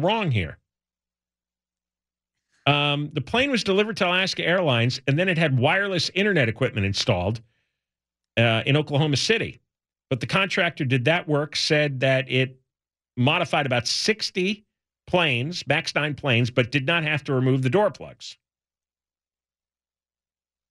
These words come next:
So this is, this is causing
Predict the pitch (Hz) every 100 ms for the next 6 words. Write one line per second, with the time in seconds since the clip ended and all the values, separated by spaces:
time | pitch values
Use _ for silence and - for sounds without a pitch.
0 | _ _ _ _ _ _ _ _ _ _
1 | _ _ _ _ _ _ _ _ _ _
2 | 139 131 131 175 - 113 - 147 147 120
3 | - 131 113 90 101 85